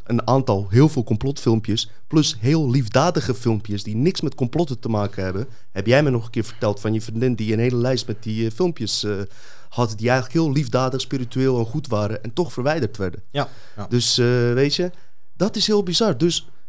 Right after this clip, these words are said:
Speaker 1: het draait, je zou zeggen, het draait echt ook zeker ergens anders om.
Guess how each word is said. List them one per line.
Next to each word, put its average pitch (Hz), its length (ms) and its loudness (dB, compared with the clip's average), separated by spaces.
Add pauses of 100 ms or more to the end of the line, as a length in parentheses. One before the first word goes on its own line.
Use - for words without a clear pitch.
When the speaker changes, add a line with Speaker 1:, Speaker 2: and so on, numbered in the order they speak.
(1200)
Speaker 1:
het 131 240 0
draait, 196 420 0 (140)
je 131 180 -2
zou 180 200 6
zeggen, 170 340 0
het 131 180 2
draait 160 320 0
echt 170 240 -2
ook 131 140 2
zeker 180 320 2
ergens 151 320 0
anders 143 280 2
om. 101 200 -2